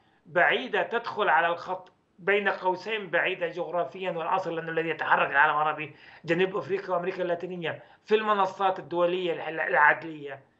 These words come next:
هذه كلياتها والأصوات مرتفعة تشكل شيء من الضغط والمادة للضغط على هؤلاء السياسيين،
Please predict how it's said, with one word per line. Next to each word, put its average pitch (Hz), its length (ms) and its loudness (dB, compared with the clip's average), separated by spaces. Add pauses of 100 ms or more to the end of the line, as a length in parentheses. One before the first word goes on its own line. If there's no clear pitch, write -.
(180)
هذه 262 460 -2
كلياتها 220 960 -2 (140)
والأصوات 196 640 2
مرتفعة 175 640 -2 (260)
تشكل 202 760 0
شيء 226 360 0
من 196 280 -2
الضغط 220 580 0
والمادة 180 1000 0 (240)
للضغط 208 540 2
على 175 200 2
هؤلاء 185 420 2
السياسيين، 180 640 -8